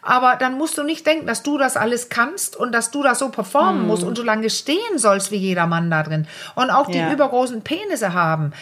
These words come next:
Speaker 1: wenn du solche
Speaker 2: Mhm.
Speaker 1: Pornos guckst. Weil es gibt ja auch die neue
Speaker 2: Ja.
Speaker 1: Schiene seit ein paar Jahren oder seit zehn Jahren oder
Speaker 2: Ja.
Speaker 1: etwas länger.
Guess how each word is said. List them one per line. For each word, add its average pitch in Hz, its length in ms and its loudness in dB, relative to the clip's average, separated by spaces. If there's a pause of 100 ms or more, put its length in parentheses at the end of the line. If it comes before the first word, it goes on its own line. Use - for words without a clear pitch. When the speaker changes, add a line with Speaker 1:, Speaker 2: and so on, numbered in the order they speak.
(120)
Speaker 1:
wenn 233 240 2
du 208 140 0
solche 185 420 6
Speaker 2:
Mhm. 160 80 4
Speaker 1:
Pornos 165 380 2
guckst. 151 200 -6
Weil 202 120 0
es 196 80 -6
gibt - 180 -8
ja 151 80 -2
auch 220 120 -2
die 220 120 -6
neue 233 360 2
Speaker 2:
Ja. - 20 4 (100)
Speaker 1:
Schiene 196 260 0
seit 180 200 0
ein 175 60 -6
paar 165 120 0
Jahren 180 320 4
oder 160 240 0 (160)
seit 165 240 -4
zehn 240 240 -2
Jahren 165 220 0
oder 180 100 2
Speaker 2:
Ja. 156 120 4
Speaker 1:
etwas 175 260 0
länger. 180 320 0